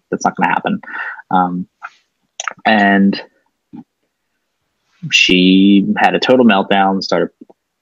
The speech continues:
crying. I'm like, "I'll give you, I'll give you a snack. I have all, I have a couple different choices. You can try it, whatever." Total meltdown. Me being a new teacher, me having, like, several kids in the classroom who were prone to having meltdowns, especially when others were having meltdowns. I just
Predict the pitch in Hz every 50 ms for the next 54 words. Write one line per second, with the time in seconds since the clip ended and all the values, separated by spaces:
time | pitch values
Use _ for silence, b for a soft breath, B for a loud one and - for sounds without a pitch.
0 | _ _ - 123 117 117 113 104 98 98 98 92 - - 98 87 104 - 87 170
1 | 123 95 87 - - - - 98 98 85 90 90 - - - - - 175 147 -
2 | 87 82 - 98 104 104 - 95 95 - - - 117 - 101 98 98 - - 107
3 | - - 135 131 - - 127 120 110 104 101 98 92 - 98 92 - _ - -
4 | - 92 - - - - - _ _ 104 101 110 123 123 123 120 117 117 - _
5 | _ B B B B B B B B B B B _ - - - - - - 139
6 | 139 135 123 110 98 95 95 - 98 95 92 92 92 90 90 - _ 107 113 117
7 | 117 110 - 104 101 104 101 98 95 - - 98 - 98 95 92 90 - _ -
8 | 104 101 98 95 87 87 95 90 87 87 87 85 - - - - 87 87 87 87
9 | 85 - - 92 85 - - 85 - - - - - - - - - 92 90 92
10 | 90 - - 92 92 92 90 90 - - 98 90 - - 135 143 143 127 107 98
11 | 98 98 98 98 95 95 90 92 90 - 92 87 85 82 - - 101 92 - 98
12 | 85 82 - 90 98 92 92 90 90 - - - - - - - _ B B B
13 | B B B B B B B B - 104 98 95 92 90 95 92 92 - 98 92
14 | 90 90 90 82 - - - 104 98 95 92 92 95 92 - 104 95 - - -
15 | -